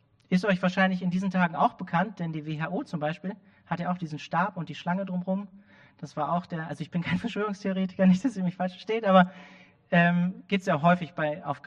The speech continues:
bei, ähm, ähm, ja, Notdiensten und so, dass diese Sch-, äh, dieser Stab mit der Schlange drumherum. Ähm,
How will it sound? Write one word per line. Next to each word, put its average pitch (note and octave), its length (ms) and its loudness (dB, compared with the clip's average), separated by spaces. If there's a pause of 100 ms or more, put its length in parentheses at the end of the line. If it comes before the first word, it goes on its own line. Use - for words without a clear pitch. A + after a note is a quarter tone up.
bei, D3 240 -2
ähm, C#3 480 -6
ähm, C#3+ 300 -14 (120)
ja, C3 180 -6
Notdiensten E3 560 -4
und C#3+ 120 -10
so, D3 180 -6
dass C#3 300 -12
diese C#3 200 -10
Sch-, - 160 -12
äh, - 60 -8
dieser C#3 240 -6
Stab D3+ 400 -8
mit D3 140 -10
der C#3 80 -6
Schlange D3 320 -4
drumherum. D#3 400 -2 (960)
Ähm, E3+ 320 2